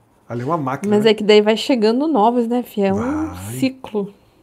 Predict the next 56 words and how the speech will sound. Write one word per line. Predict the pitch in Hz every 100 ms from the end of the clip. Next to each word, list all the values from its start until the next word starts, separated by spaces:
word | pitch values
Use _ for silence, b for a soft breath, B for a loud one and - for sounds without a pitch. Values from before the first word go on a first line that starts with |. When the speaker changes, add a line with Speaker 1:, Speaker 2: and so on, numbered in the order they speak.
| _ b b b b b _ _ _ _
Speaker 1:
A | -
Aninha | 160 151
Clá-, | 147 151 -
Ana | 151
Cláudia | 135 135 131
Cladrão | 135
rindo | 127 135
aqui | 135 135
com | - -
você, | 110 139
Elisama | 123 127
Maria | 123 123
também, | 120 147 117 113 135
Paty | 120 -
Tampieri | - - 131
também. | 127 131 110 113 135 135 139 B B -
Bruna | 190 247
Neto, | 220 208
vou | 170 202
indo, | 170 180
passei | 160 120
pra | 139
dar | 135 127
um | 139 135
like | 123 123 139
com | 147
confete. | 156 156 151 147 143
Obrigado, | 180 202 190
Bruninha. | 202 214 185 220 226 214 196
Boa | 233
noite, | 214 233 214
bom |
Speaker 2:
Obrigada, | 220 220 214 214
Speaker 1:
descanso. | 226 220 208
Speaker 2:
Bruninha. | 208 208 202 202 202 196 196 B B B
Speaker 1:
Regi | - 156
Palazzo | 170 147 120
rindo | 135
aqui | 127 -
com | 131
você. | 113 110 - 160 151 151 -
Aninha | 226 240
Souza, | 220 - 202 185
tem | 143 180
um | 208
amigo | 147 147
que | 147 -
tem, | - 151
a | 143
bisavó | 139 147 208 208 143 156
dele | 147 151
tem | 156 160
cento | 160 185 202
e | 202
dez | 190 190
anos | 156 196 151 -